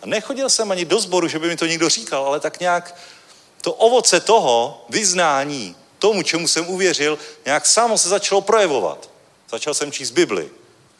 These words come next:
Přestal jsem krást. <laughs>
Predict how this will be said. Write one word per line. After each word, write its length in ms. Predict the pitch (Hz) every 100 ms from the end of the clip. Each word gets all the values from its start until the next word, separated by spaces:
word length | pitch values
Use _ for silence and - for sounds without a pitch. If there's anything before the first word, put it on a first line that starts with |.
| _ _
Přestal 380 | - 104 - 113
jsem 180 | 127 120
krást. 760 | 151 139 90 - - - - _ _ _ _ _ - - - - - - _ - - - - - - - - 160
<laughs> 540 | 139 156 131 127